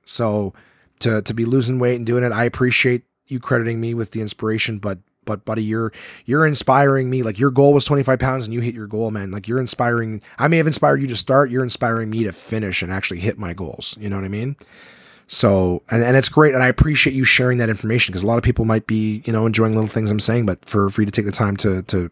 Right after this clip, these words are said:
reach out and, you know, say that, uh, that I had that influence, I, it makes me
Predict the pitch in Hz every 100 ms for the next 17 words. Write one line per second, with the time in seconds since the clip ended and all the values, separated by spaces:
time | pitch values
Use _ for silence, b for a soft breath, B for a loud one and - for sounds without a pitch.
0 | _ 95 104 - 107 95 90 B B B
1 | B B - 95 110 - - - 107 101
2 | 95 92 90 104 95 95 98 98 98 107
3 | 107 - - 98 - 98 113 113 123 123
4 | 120 120 113